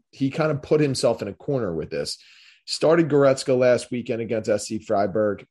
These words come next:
probably a mistake, probably should have started Musiala and, and saved Goretzka for the Champions League, but he didn't. So this now creates a situation where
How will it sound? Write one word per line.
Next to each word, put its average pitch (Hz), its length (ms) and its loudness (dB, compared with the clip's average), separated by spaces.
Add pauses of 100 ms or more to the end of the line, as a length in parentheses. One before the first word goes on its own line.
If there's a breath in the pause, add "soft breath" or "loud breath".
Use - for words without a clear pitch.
(160)
probably 117 460 -2
a 104 60 -4
mistake, 101 580 -4
probably 113 500 0
should 110 160 -12
have 98 100 -8
started 98 300 -2
Musiala 101 680 0
and, 95 180 -8
and 92 180 -8
saved 107 380 -2
Goretzka 98 460 -2
for 95 160 -4
the 87 280 -2
Champions 117 500 -2
League, 107 320 0 (560 soft breath)
but 139 120 4
he 151 80 4
didn't. 110 460 0
So 113 220 0
this 120 240 -2
now 127 180 2
creates 120 440 -2
a 110 60 -12
situation 110 800 -2
where 98 360 -4